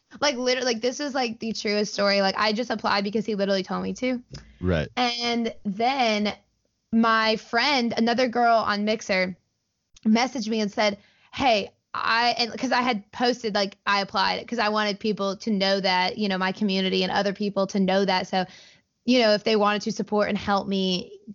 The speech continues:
Speaker 1: you know, grow f-, towards that partnership, they could.
Speaker 2: Right.
Speaker 1: In my mind, I really just didn't feel like that was gonna, that was, like, the right, I was like, "I don't, really don't feel like I wanna apply yet." Like, I don't feel like I'm at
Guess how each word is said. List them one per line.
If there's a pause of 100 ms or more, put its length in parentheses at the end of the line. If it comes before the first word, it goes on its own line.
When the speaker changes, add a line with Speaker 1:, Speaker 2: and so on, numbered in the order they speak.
(300)
Speaker 1:
you
know,
grow
f-,
towards
that
partnership,
they
could. (420)
Speaker 2:
Right. (320)
Speaker 1:
In
my
mind,
I
really
just
didn't
feel
like
that
was
gonna,
that
was,
like,
the
right,
I
was
like,
"I
don't, (200)
really
don't
feel
like
I
wanna
apply
yet."
Like,
I
don't
feel
like
I'm
at